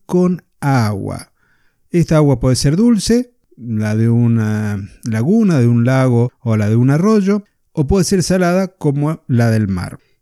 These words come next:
Y pueden ser sumergidas totalmente, la raíz, los tallos, las hojas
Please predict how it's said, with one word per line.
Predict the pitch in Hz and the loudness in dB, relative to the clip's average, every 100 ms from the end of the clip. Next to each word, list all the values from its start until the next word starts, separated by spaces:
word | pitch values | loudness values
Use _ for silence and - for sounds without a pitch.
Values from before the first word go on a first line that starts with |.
| _ - | _ -4
Y | 170 | 0
pueden | 240 226 196 | 0 2 0
ser | - 120 98 - - - | 0 -2 -2 -12 -20 -16
sumergidas | - 135 135 - 131 104 82 - _ - | -4 0 0 2 2 0 -4 -14 _ -2
totalmente, | 120 110 180 180 185 190 175 180 170 | 0 0 2 4 4 2 2 2 2
la | 139 110 | 2 0
raíz, | 98 120 147 143 123 | 0 2 4 4 2
los | 120 117 - | 2 0 0
tallos, | 143 139 131 117 117 113 | 0 2 2 2 2 2
las | 107 - | 0 0
hojas | 156 147 - 135 - | 0 0 0 0 0